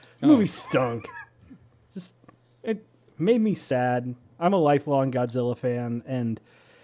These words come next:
Speaker 1: have always had a deep attachment to the series, and really, as I've gotten older, appreciated what the series means and what it has to say, you know, like, being a series that was born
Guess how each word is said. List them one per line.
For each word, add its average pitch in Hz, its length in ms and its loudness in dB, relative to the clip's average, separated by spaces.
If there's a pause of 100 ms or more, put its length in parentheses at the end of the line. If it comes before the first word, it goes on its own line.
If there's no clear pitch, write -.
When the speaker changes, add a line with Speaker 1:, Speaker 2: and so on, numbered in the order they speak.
(200)
Speaker 1:
have 147 320 4 (600)
always 151 440 4
had 127 220 -2
a 113 60 -2
deep 131 400 -4
attachment 127 640 -8
to 180 120 -2
the 170 120 -2
series, 156 500 0
and 131 160 -2
really, 135 320 -2
as 127 140 -4
I've 123 100 -6
gotten 123 260 -8
older, 123 220 -6
appreciated 127 840 -6 (100)
what 135 380 -6
the 123 280 -6 (540)
series 202 480 -4
means 151 460 0
and 135 160 -4
what 139 120 0
it 139 60 -4
has 135 240 -8
to 131 60 -14
say, 131 340 -6
you 127 140 -8
know, 123 240 -8
like, 113 200 -12
being 160 220 -2
a 139 60 -2
series 139 420 -6
that 135 140 -6
was 120 160 -10
born 135 520 -4